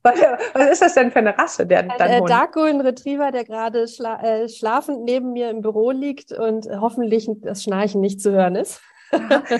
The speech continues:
Speaker 1: Das heißt,
Speaker 2: <laughs> Ähm,
Speaker 1: du, du, du lenkst komplett ab. Du lenkst dich ab, du gehst aus
Speaker 2: Ja.
Speaker 1: der Situation raus oder aus der Entscheidung gehst du raus und beschäftigst dich mit einem, ja, ganz anderen und sogar ein Thema,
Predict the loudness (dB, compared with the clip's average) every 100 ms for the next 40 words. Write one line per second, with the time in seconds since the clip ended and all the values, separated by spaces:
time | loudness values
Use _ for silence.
0 | -2 -2 2 2 4 4 2 -2 2 2
1 | 2 -2 -2 0 -2 -4 -2 2 2 0
2 | -4 -8 -8 0 0 0 -4 -6 -6 -6
3 | 4 6 6 4 4 2 2 0 0 0
4 | -4 -2 -4 -4 -2 0 0 0 -2 -2
5 | -4 -6 -6 -8 -4 -2 -2 0 0 0
6 | -4 -4 -2 0 -2 -4 -6 -6 -8 -4
7 | -2 0 -2 -2 -2 -4 -6 -6 -6 2
8 | 4 6 2 -2 -10 -14 -12 -6 2 4
9 | 4 2 4 2 2 -2 -4 -2 -2 0
10 | 2 0 4 4 4 4 2 -2 2 2
11 | 2 -2 -8 -2 0 -2 -4 -4 -2 -2
12 | -2 -4 -4 -4 -4 -4 0 0 -2 -6
13 | -8 -6 -4 0 2 2